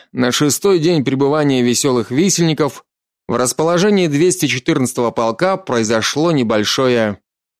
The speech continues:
недоразумение. Тихий Маркус поймал неожиданную добычу, которая оказалась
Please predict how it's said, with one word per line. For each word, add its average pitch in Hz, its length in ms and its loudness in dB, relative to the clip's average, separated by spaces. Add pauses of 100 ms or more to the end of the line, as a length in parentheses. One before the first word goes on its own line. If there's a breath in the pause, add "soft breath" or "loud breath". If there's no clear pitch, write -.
(220)
недоразумение. 113 1200 0 (1040)
Тихий 226 320 2
Маркус 190 480 0
поймал 143 400 0
неожиданную 139 560 0
добычу, 151 680 0 (120 soft breath)
которая 127 340 0
оказалась 139 600 -2